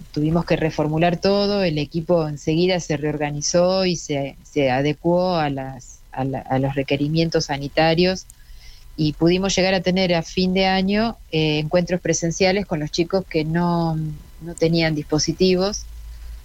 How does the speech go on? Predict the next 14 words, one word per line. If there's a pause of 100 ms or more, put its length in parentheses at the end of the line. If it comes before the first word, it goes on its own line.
(100)
eh,
o
que
no
tenían (200)
ningún
medio
para
poder,
eh,
vincularse
con
la
escuela.